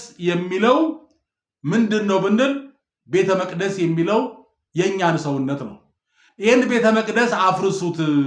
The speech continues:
በሦስተኛው ቀን አስነሳዋለሁ ሲላቸው አርባ ስድስት ዓመት የፈጀውን ቤተ መቅደስ ብለው አሉ። በምንም መንገድ በሰ-፣ በስጋ ቋንቋ አንድ ቤተ መቅደስ በሶስት ቀን አይሰራም። እግዚአብሔር ታምረኛ እንደሆነ እናውቃለን።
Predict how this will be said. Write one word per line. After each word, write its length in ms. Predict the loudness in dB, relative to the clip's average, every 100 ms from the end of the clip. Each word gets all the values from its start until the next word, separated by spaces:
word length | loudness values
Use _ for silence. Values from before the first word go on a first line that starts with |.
| -2 -10 -14 _ _ _ -8
በሦስተኛው 600 | -4 -2 0 0 4 4 4
ቀን 220 | 2 0 0 -2 -2
አስነሳዋለሁ 720 | -4 -6 -8 -6 0 0 0 -4
ሲላቸው 500 | -6 -8 -4 -2 0 -2 -14 _ _ _ _ -2
አርባ 220 | 2 4 2
ስድስት 320 | 0 -2 2
ዓመት 240 | 4 4 2
የፈጀውን 520 | 2 0 0 -2 -2 -10 _ _ _ _ _ _ _ _
ቤተ 140 | -12 -10
መቅደስ 360 | -2 2 2 0 -10
ብለው 240 | -4 -2 0 2
አሉ። 160 | 2 2 -4 -16 _ _ _ _ _
በምንም 280 | -6 -2 -2
መንገድ 340 | -2 0 0 0
በሰ-፣ 280 | -2 -4 -2
በስጋ 340 | -2 -4 -2 -2 2
ቋንቋ 360 | 0 0 0 2 2 0 -10 _ _ _ _ _ _ _ _ _
አንድ 180 | -4 0
ቤተ 180 | 2 2
መቅደስ 300 | 2 0 0 0
በሶስት 320 | -2 -2 -4
ቀን 140 | -2
አይሰራም። 420 | 0 0 -4 -4 -4
እግዚአብሔር 320 | 0 0 0
ታምረኛ 400 | 0 0 -2 -2
እንደሆነ 340 | -2 -4 -4 -2
እናውቃለን። 540 | 0 0 0 -2 -4